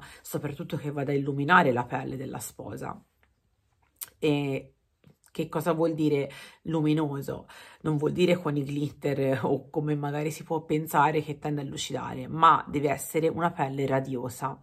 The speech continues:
Questo è fondamentale perché, mm, la sposa deve emanare freschezza, deve emanare luminosità e soprattutto in quel giorno deve essere splendida. Quindi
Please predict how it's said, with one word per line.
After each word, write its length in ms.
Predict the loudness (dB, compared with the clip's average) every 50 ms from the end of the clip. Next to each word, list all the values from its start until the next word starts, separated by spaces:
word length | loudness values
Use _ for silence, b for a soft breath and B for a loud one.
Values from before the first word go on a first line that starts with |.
| B B B B B B B B B
Questo 280 | B 0 0 0 0 -2
è 20 |
fondamentale 1120 | -4 -4 -4 -4 -4 -2 -2 -4 -4 -4 -6 -6 -6 -4 -4 -4 -4 -2 -2 -2 -2 -2 -4 B B B B B B -2
perché, 600 | -2 -2 -2 -2 -2 2 6 6 6 6 4 2
mm, 520 | -2 -2 -2 -2 -2 -2 -4 -6 -6 -6 -8 -6 -4
la 100 | -4 -4
sposa 340 | -4 0 2 2 4 4 4
deve 320 | 2 2 0 0 0 0
emanare 440 | -2 -4 -4 -4 -2 0 0 0 -2
freschezza, 720 | -2 -4 -4 -4 -4 -4 -6 -4 2 2 2 2 2 -4 -4
deve 220 | -4 -4 -4 -2
emanare 580 | -6 -4 -4 -4 -4 -2 -2 -2 0 2 2 2
luminosità 1040 | 2 2 0 0 0 0 0 0 -2 -2 -4 -6 0 2 4 6 6 6 6 6 4
e 80 | -2 -10
soprattutto 500 | -10 -12 -14 -16 -18 -16 -14 -8 -4 -2
in 140 | -2 -2 -2
quel 280 | -2 0 0 2 2
giorno 580 | 2 2 4 4 4 4 2 0 -4 -6 -6 -4
deve 220 | -2 -2 -2 -2
essere 300 | -2 -4 -6 -8 -8 -8
splendida. 680 | -8 -10 -8 -6 -6 -6 -4 -6 -6 -6 -6 -6 -8
Quindi 420 | -8 -6 -6 -6 -4 -6 -8 -8